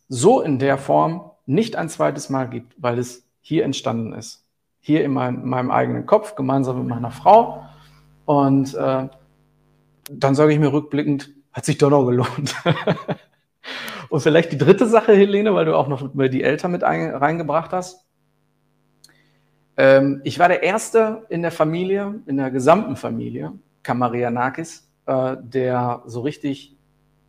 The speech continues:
studiert hat. Okay, mein Bruder auch, ja, muss man auch dazu sagen, fairerweise, der ist ein paar Jahre älter,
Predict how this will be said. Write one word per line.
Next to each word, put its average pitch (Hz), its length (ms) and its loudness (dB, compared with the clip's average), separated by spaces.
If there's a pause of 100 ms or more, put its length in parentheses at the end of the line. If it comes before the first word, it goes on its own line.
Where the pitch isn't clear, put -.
(760)
studiert 135 460 -2
hat. 110 160 -8
Okay, 127 160 -10
mein 120 160 -4
Bruder 135 260 0
auch, 202 380 6
ja, 123 120 4
muss 139 180 -6
man - 100 -2
auch 160 100 -2
dazu 170 240 -8
sagen, 160 240 -2
fairerweise, 165 540 0
der 120 80 -4
ist 113 120 -10
ein - 40 -20
paar 131 120 -6
Jahre 123 300 -4
älter, 180 400 -2